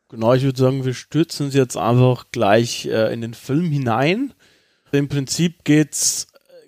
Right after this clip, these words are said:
geht's darum, und es ist eigentlich auch gleich die erste Einstellung des Films, dass wohl irgendein Außerirdischer, den weiß man am Anfang noch nicht, dass es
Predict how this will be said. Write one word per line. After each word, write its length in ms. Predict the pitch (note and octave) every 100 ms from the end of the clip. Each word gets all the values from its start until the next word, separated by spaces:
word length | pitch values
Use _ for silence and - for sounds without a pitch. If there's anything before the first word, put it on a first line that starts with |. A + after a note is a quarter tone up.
| C#3+
geht's 340 | D3 D#3 - -
darum, 640 | A#2+ D3 F3+ G3+ G#3 G3+
und 180 | D3+ D3
es 240 | C#3+ -
ist 220 | D3 - -
eigentlich 380 | B2+ D3 D3
auch 140 | C3 -
gleich 220 | C3+ C3+
die 120 | C3
erste 300 | B2 - C#3+
Einstellung 580 | G#2+ C3 - B2+ B2+ C3
des 140 | A#2+
Films, 460 | - C3+ D#3 E3+ -
dass 580 | C3 A#2+ A#2+ - B2 A#2+
wohl 640 | C3 D#3 F#3 G3+ G#3 G#3 _ -
irgendein 480 | - D3+ D3+ C3+ C3
Außerirdischer, 1160 | - D3+ - F#3 E3+ D#3+ D#3 - - D3 D3+ - -
den 100 | A#2
weiß 200 | A#2+ C#3
man 160 | C3
am 20 |
Anfang 320 | A2 C#3 C#3 C#3
noch 140 | C3+
nicht, 260 | D3 E3 B2+
dass 120 | A#2+
es 180 | A2+